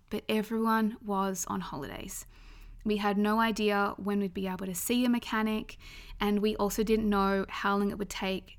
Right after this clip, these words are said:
to get the car repaired or really what the true problem was and when we could get home. So we decided we just had to make it to the next town. So we drove the car really slowly, uh, ensuring it didn't overheat,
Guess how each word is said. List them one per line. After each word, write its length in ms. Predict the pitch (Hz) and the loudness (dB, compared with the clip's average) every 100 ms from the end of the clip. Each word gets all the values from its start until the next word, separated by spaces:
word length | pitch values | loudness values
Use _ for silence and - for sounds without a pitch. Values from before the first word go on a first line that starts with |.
| - | -12
to 120 | - | -6
get 200 | 240 269 | -2 -2
the 100 | 247 | -2
car 280 | 233 208 196 | 0 2 2
repaired 580 | 196 - 202 190 190 185 - - - | 0 -4 -4 -2 -4 -6 -14 -20 -6
or 120 | 190 | -4
really 400 | 190 233 269 220 | 0 0 2 2
what 240 | 202 190 - | 2 0 -2
the 60 | |
true 260 | - - 190 | -6 -4 -4
problem 480 | - 240 226 202 190 | -2 -2 0 0 2
was 400 | 180 180 - - - - - - | 0 -2 -4 -6 -12 -20 -10 -2
and 220 | 202 190 | 0 2
when 260 | 185 190 190 | 0 -4 -2
we 140 | 208 | -4
could 380 | 196 - - - - | -4 -8 -8 -12 -12
get 180 | 165 160 | -12 -10
home. 500 | - 226 185 180 190 - - - - - - - | -2 -2 -2 -6 -10 -18 -20 -20 -20 -20 -20 -16
So 260 | - - 208 | -8 0 4
we 100 | 208 | 4
decided 480 | 208 - 214 269 285 | 4 0 0 0 0
we 80 | |
just 260 | 202 202 196 | 0 0 0
had 180 | 240 247 | -2 0
to 80 | 285 | 2
make 220 | 233 214 | 2 0
it 60 | - | -4
to 80 | |
the 80 | 214 | -2
next 280 | 196 185 - | -2 -4 -8
town. 420 | - 160 - 196 - - - - - | -8 -8 -8 -10 -12 -18 -18 -20 -10
So 200 | - 208 | 0 2
we 100 | 202 | 2
drove 280 | 202 196 | 2 0
the 80 | 220 | -2
car 240 | - 214 202 | -4 -2 2
really 320 | 202 208 247 | 2 2 0
slowly, 840 | - - 202 202 196 196 202 240 - - | -2 -2 0 2 2 0 0 -4 -8 -8
uh, 180 | 202 196 | -6 -2
ensuring 480 | 202 196 - 196 214 | -2 -2 -2 0 0
it 80 | 226 | 0
didn't 220 | 214 208 | 0 0
overheat, 600 | 208 208 - 196 - - | 0 -4 -4 -6 -6 -12